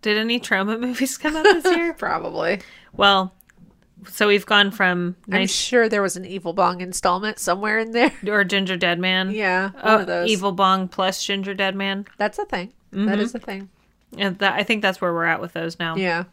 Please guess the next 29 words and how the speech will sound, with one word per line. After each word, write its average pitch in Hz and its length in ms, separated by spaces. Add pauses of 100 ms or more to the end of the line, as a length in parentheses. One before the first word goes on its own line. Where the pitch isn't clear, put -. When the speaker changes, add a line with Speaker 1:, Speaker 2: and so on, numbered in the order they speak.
Speaker 1:
So 220 100
we 208 100
went 202 240
from 190 240 (440)
nineteen 202 280
twenty-two 214 680 (480)
to 180 440
twenty 202 480
twenty-two, 190 800
and 180 180
now 175 400 (580)
we 180 120
have 170 320
a - 40
lot 180 220
of 175 140
Troma 202 320
movies 170 520 (840)
Speaker 2:
<laughs> - 120
Speaker 1:
and 214 160
no 226 160
more 233 300
of 208 140
these 240 260
movies. 180 420
Speaker 2:
Yeah, 240 360
but 240 160
we 320 80
do - 100